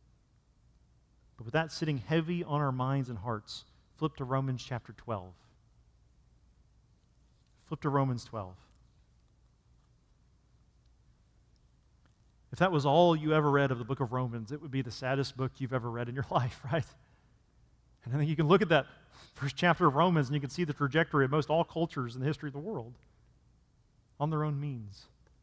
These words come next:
And yet we get to Romans chapter twelve, and we're reminded of a people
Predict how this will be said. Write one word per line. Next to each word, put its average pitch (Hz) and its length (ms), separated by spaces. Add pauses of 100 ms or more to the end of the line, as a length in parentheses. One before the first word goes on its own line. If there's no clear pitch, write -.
(1900)
And 117 100
yet 139 80
we 143 60
get 147 120
to 156 80
Romans 151 320
chapter 139 300
twelve, 120 580 (1400)
and 123 120
we're 127 100
reminded 151 400
of 127 120
a 120 40
people 135 500